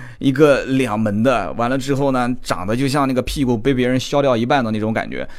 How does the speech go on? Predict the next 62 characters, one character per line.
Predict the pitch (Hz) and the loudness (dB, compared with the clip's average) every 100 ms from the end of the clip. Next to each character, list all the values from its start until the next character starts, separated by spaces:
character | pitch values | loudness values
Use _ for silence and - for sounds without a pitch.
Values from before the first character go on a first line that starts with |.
| - - - - | -16 -18 -18 -2
就 | 294 | 0
是 | 330 | 2
一 | 349 | 2
种 | 320 233 - - - - - - | 2 2 0 -10 -10 -12 -14 -4
另 | 247 311 233 | 0 4 4
类 | 214 | 4
的 | 139 | 4
美 | 117 87 92 - | 2 0 -10 -4
啊。 | 110 | -4
但 | 117 240 | 2 4
是 | 226 233 - - - - - - | 4 0 -4 -18 -18 -18 -20 -4
你 | 160 165 | 4 6
如 | 254 | 8
果 | 202 | 8
是 | 208 | 6
这 | |
么 | 254 | 4
想， | 160 85 - | 2 0 -4
那 | 147 127 | 0 2
你 | |
说 | 104 120 | 2 0
明 | 131 | 0
你 | 107 | 0
不 | 131 | -4
懂 | - | -6
吉 | 90 101 | -8 -6
姆 | 92 | -6
尼 | 78 - | -8 -10
啊。 | 82 | -8
就 | 107 | -6
懂 | 131 123 117 | 2 2 2
吉 | 117 | -2
姆 | 226 | 0
尼 | 156 | 2
的 | 147 | 2
人 | 143 | 2
都 | 165 | 0
知 | 156 156 | 0 2
道， | 110 | 0
这 | - 269 | 0 0
个 | 170 | 0
车 | - 139 | 0 -2
的 | |
越 | 151 247 | 0 0
野 | 147 | -2
性 | 98 147 | -2 -2
能 | 131 | -4
非 | 147 233 | -4 -4
常 | 175 92 | -4 -4
强。 | - 85 - - - - | -8 -12 -14 -16 -14 0
为 | 202 | 2
什 | 170 | 4
么 | 151 | 2
说 | 151 | 0
叫 | 165 143 | 2 0
穷 | - 113 165 | 2 0 2
人 | 139 | 0
的 | |
大 | 139 107 117 | -2 -2 -4
G | - 131 | -4 -6
呢？ | 92 - | -6 -8
啊， | - 101 | -4 -4